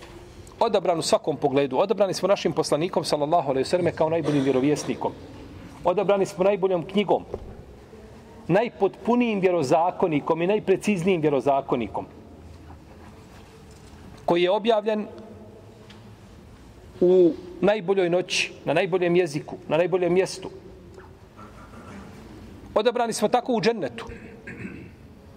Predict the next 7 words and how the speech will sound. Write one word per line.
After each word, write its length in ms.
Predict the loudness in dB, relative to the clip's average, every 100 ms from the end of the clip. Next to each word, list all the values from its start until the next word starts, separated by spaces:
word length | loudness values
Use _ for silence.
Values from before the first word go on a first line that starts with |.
| -20 -20 -20 -12 -4
među 220 | 0 2
drugim 420 | 2 2 0 -2 0
ummetima – 540 | 2 2 0 -2 -4 -8 -18 -20 -20 -20 -20 -20 -20 -20 -16 -14 -14 -20 -20 -20 -20 -20 -20 -20 -20 -16 -8
što 240 | -2 0
je 260 | 2 0 -4 -10 -20 -20 -10 -2
rasplakalo 760 | 0 0 0 0 0 0 -2 -6 -18 -20 -20 -20 -20 -20 -20 -20 -20 -4
koga? 260 | 0 0